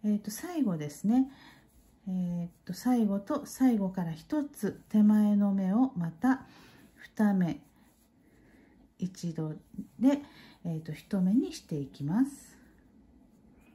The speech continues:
はい、えーっと、最後二目残しています。そしたら針に糸をかけて、えーっと、最後から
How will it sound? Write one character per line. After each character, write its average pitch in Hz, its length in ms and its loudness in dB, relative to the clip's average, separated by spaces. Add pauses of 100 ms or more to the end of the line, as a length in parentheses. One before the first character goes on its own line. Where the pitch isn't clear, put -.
(1040)
は 269 120 -6
い、 302 140 -6 (240)
え - 0 -
ー 240 300 2
っ 226 100 -12
と、 226 100 -4
最 262 340 4
後 170 320 -4
二 - 240 0
目 214 240 4
残 170 280 0
し - 80 -12
て - 120 -8
い 151 120 -4
ま 214 180 2
す。 - 160 -8 (300)
そ 311 160 -4
し - 80 -12
た 359 160 -2
ら 254 160 0
針 220 420 0
に 180 180 2
糸 190 240 -4
を 185 80 -4
か 190 180 -6
け 175 180 -6
て、 269 320 -2 (400)
え 185 220 -2
ー - 20 -4
っ - 20 -18
と、 - 140 -8
最 214 320 -2
後 170 100 -4
か 170 220 -6
ら 208 260 -2